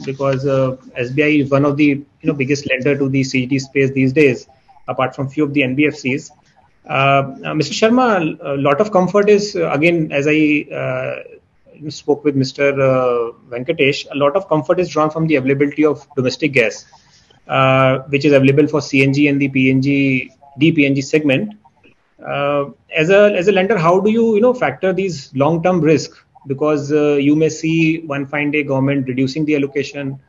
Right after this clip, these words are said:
uh, or increasing the allocation towards some other sector. So how do you, as a lender, uh, you know, factor these risk in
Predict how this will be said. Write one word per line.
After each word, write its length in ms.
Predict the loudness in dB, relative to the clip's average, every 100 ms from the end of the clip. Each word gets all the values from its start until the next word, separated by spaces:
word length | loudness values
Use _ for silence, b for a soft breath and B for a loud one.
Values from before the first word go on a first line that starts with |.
| _ _ _ _
uh, 120 | -10
or 220 | -4 0
increasing 400 | 0 0 0 2
the 100 | 2
allocation 400 | 2 0 -2 -4
towards 220 | -2 -2 -2
some 140 | -2
other 160 | -2 -4
sector. 520 | -6 -4 -2 -2 -4 _ _ _ -20 _
So 160 | -6 0
how 160 | 0
do 120 | 0
you, 200 | 0 2
as 100 | 2
a 60 | 2
lender, 360 | 0 2 2 2
uh, 320 | 0 -4 -8 -10
you 60 |
know, 80 | -8
factor 360 | -4 -4 -2 -2
these 360 | 0 -2 -2
risk 240 | -4 -4 -2
in 240 | -2 -2